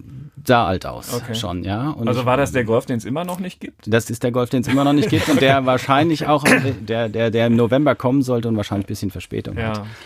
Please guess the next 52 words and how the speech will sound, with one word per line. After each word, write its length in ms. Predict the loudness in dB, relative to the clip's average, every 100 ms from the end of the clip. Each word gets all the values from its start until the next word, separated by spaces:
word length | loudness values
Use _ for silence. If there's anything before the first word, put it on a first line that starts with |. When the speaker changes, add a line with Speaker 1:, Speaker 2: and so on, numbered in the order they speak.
| -20 -14 -12
Speaker 2:
Mhm. 60 | -2
Speaker 1:
Ähm, 420 | 2 4 4 2 -4 _ -20 _ -2
ja, 300 | 2 4 2
also 280 | 0 0 2
wir 120 | 4
werden 180 | 4 4
dort 160 | 4
neue 220 | 2 0 0
Formen 400 | -2 -2 0 0
sehen. 260 | 0 0
Speaker 2:
Mhm. 320 | 0 -2 -10 -14 _ _ _ _ -2
Speaker 1:
Und 160 | 0 2
wir 140 | 2
werden 180 | 2 2
innen 280 | 2 2 4
drin 280 | 2 2 2
ein 160 | 0 2
neues 220 | 0 0
Platzgefühl 680 | 0 -2 -2 -2 0 0
haben 320 | 0 0 2 4
und 240 | 2 0 -6
für 400 | -10 -2 0 2
die 220 | 2 2 2
Freunde, 380 | 2 2 2
der, 180 | 0 -4 -2
die 100 | -4
Techies 460 | -2 -2 0 0 0
und 100 | 0
so, 140 | 2
die 140 | 2 2
haben 100 | 2
natürlich 300 | 0 0 -4
auch 80 | -4
Spaß 320 | -2 -2 2
an 40 |
den 100 | 2
großen 280 | 4 2 2
Bildschirmen, 460 | 0 0 0 2 2
die 100 | 2
dann 160 | 2
da 120 | 2
drin 220 | 2 2 2
sind 140 | 2
und 140 | 2
so. 160 | 2 2 0 -18 -14 -4
Das 160 | 0
wird 160 | 2 2
schon 200 | 0 0
eine 80 | 0
andere, 480 | 0 0 0 0 0
andere 340 | 2 4 2 0
Welt. 320 | -6 -8